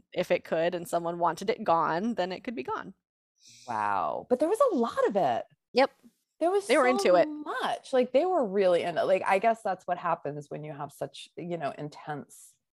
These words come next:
Speaker 2: repression is
Speaker 1: Yeah.
Speaker 2: you end up with a sort of an excess of pornography.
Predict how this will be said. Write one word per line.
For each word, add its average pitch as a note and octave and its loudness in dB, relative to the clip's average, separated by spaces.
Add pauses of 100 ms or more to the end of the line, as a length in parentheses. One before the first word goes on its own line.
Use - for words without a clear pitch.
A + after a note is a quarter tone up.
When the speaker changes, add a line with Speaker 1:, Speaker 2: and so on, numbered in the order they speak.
(120)
Speaker 2:
repression - -6 (720)
is E3 0
Speaker 1:
Yeah. F3 4 (440)
Speaker 2:
you F3+ -2
end D#3 0
up D3 4
with D#3+ -2 (260)
a C#3+ -4
sort D#3+ -4
of C#3+ -4 (760)
an E3 -4 (100)
excess D#3 -2
of C3 0 (320)
pornography. C3 -4